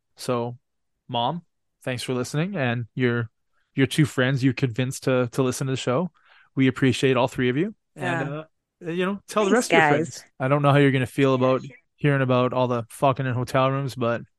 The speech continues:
Speaker 1: I'm pretty sure you've heard worse. Pretty sure.
Speaker 2: <laughs> Or done worse.
Speaker 1: Yeah.
Speaker 2: Yeah. I think we've given them some food for thought, though, the next time they stay in a hotel room.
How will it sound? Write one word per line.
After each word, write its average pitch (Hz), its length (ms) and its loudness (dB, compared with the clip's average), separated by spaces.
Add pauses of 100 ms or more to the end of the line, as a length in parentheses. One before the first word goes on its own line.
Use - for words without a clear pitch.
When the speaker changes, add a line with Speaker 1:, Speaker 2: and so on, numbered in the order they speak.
(180)
Speaker 1:
I'm 165 140 0
pretty 156 200 6
sure 127 180 -6
you've 135 140 -10
heard 123 160 -6
worse. 131 380 -6 (640)
Pretty 135 180 4
sure. - 260 -14 (420)
Speaker 2:
<laughs> - 720 -2
Or 285 140 6
done 156 340 4
worse. 165 480 -4
Speaker 1:
Yeah. 226 260 2 (320)
Speaker 2:
Yeah. 170 260 0 (600)
I 320 140 2
think 294 260 2
we've 214 200 8
given 175 280 6
them 165 160 2
some 160 260 -4
food 180 320 4
for 175 180 2
thought, 165 360 0
though, 147 260 2
the 175 120 0
next 202 240 0
time 202 200 0
they 196 100 2
stay 185 200 -4
in 180 80 -4
a 175 60 -6
hotel 165 340 -2
room. - 240 -6